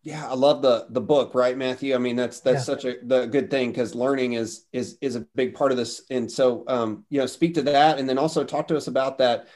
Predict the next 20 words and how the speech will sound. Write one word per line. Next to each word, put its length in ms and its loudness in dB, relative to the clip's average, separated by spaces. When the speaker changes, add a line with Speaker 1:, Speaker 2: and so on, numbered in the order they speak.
Speaker 1:
that 220 -4
follow-up, 720 4
um, 480 -4
with 300 -2
guests, 420 0
you 140 -4
know, 180 -4
knocking 340 -4
on 160 -2
doors 520 2
or, 260 0
or 220 0
making 380 -2
a 80 -4
personal 480 -4
touch 380 -2
or 120 -2
a 60 -8
connection 520 -8
with, 220 -6